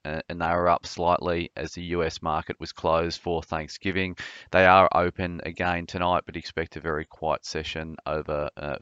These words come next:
for U S stocks. Uh, so Eu-, European markets were marginally higher, and that's pointing to a, uh, a spy futures, which is up twelve points,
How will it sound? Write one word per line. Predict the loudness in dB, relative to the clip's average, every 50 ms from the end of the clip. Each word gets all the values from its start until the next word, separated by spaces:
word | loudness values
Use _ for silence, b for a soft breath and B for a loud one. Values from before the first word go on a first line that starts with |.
| 2
for | 2 2
U | -2 -4 -4 -4 -2 -2
S | -4
stocks. | -4 0 0 0 0 0 -2 -10 -12 B B B B B B B
Uh, | 2 4 4 4
so | 4 2
Eu-, | 4 4 4 4 2 0
European | -2 -2 -2 0 -2 -4 -4 -2
markets | -2 -2 -2 -2 -4 -8 -8 -8
were | -6
marginally | -2 0 0 0 0 -2 -6 -6 -6 -6
higher, | -2 0 2 2 2 2
and | 2 0
that's | -4 -4 -6
pointing | -8 -6 -4 -4 -4 -4 -8 -10
to | -10 -6 -4 -4 -2 -2 -2 0 0
a, | 0 0 0 -2 -2 -2 -2
uh, | 0 0 0 0 -2
a | -4
spy | -8 -4 0 0 0 0
futures, | 0 -4 -10 -10 -10 -10 -8 -10 -10 -10 -10
which | -12 -10 -10 -8
is | -6 -4
up | -6 -6
twelve | -6 -6 -2 -2 0 0 -2 -6
points, | -10 -8 -6 -4 -4 -6 -8 -12 -14